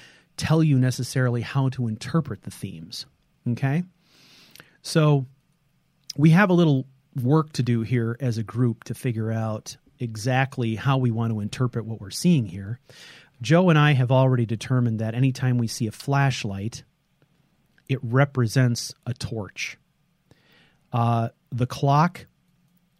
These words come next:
represents something, the passage of time, and this can be future, this can be past.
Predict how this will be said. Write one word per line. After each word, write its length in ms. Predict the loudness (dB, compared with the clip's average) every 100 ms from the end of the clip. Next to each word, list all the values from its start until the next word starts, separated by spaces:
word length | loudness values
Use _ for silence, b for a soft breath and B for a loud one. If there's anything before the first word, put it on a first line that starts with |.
| _ 0
represents 880 | 0 2 2 2 2 2 -2 -10 -16 _ _ _ _ _ _ _ _ _ _ _ -10
something, 600 | 2 2 4 4 2 0 -10
the 360 | -10 -4 -4
passage 640 | -4 -4 -4 -2 0 0
of 140 | -2 -4
time, 500 | -6 -4 -6 -10 -14 _ _ -2
and 160 | 2
this 180 | 2 0
can 240 | -2 -2 0
be 240 | -2 -4
future, 480 | -2 0 2 2 2
this 160 | 0 -2
can 180 | -4 -4
be 220 | -4 -6 -8
past. 560 | -6 -4 -4 -8 -12